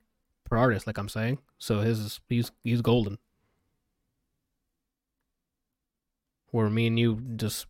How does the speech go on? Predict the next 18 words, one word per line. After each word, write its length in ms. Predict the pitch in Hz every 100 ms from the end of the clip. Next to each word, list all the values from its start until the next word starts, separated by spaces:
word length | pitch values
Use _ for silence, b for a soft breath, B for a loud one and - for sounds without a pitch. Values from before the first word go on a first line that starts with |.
| _ -
vomited 680 | 123 117 110 120 117 113
a 60 | 107
bunch 280 | 107 113 120
of 80 |
fucking 340 | - 117 113 104
tracks 380 | - 110 110 110
on 100 | 104
here. 240 | 107 117 _ _ _ _ _ _ _ _ _ _ _ _ _ _ _
And 100 | 120
then 80 | 117
for 140 | 123
games 320 | 117 131 131
and 80 | 123
movies, 200 | 135 139
I 60 | 117
think 140 | 117
we're 80 | 113
pretty, 280 | 120 113